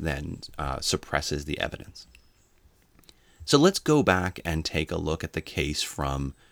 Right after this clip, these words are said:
Virginia Beach, the Martinez case. What happens in Martinez? Uh, here, the officers ask the defendant to step to the side of the road to move him to another location. Now, it's pouring down rain. Of course they ask him for that, right?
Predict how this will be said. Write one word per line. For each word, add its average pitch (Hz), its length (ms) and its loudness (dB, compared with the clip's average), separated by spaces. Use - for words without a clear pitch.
Virginia 80 340 2
Beach, - 320 -6
the 78 160 0
Martinez 71 480 -4
case. - 380 -10
What 110 220 4
happens 92 440 0
in 76 180 -2
Martinez? 80 640 -4
Uh, 98 120 0
here, 113 260 8
the 98 140 4
officers 80 480 0
ask 80 280 0
the - 140 0
defendant 73 300 -2
to 80 60 -6
step - 240 -2
to - 100 -4
the 76 140 -2
side 73 120 0
of 73 60 -4
the 87 180 2
road - 200 0
to 76 180 -2
move 78 140 2
him 80 140 -4
to 76 80 -6
another 73 220 -4
location. 98 320 -2
Now, 98 140 2
it's - 220 -4
pouring 160 260 6
down 107 260 2
rain. 98 160 -2
Of - 120 -10
course - 320 4
they - 100 -4
ask 52 260 -4
him - 60 -8
for - 140 -12
that, - 180 -16
right? - 140 -8